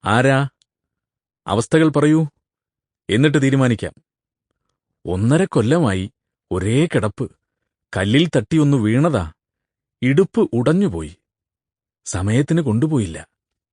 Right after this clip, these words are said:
സംസാരിച്ചു വന്നവൻ അടുത്തു നിൽക്കുന്നവരുടെ മുഖത്തു നോക്കി അടക്കം പോലെ പറഞ്ഞു. "സന്ധിബന്ധങ്ങളൊക്കെ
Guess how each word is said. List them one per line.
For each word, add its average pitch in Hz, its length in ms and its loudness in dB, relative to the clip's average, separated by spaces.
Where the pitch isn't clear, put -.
സംസാരിച്ചു 117 580 0
വന്നവൻ 110 440 0
അടുത്തു 120 300 0
നിൽക്കുന്നവരുടെ 120 640 0
മുഖത്തു 104 360 -4
നോക്കി 98 360 -4
അടക്കം 101 420 -4
പോലെ 90 220 -4
പറഞ്ഞു. 76 360 -12
"സന്ധിബന്ധങ്ങളൊക്കെ 139 1200 0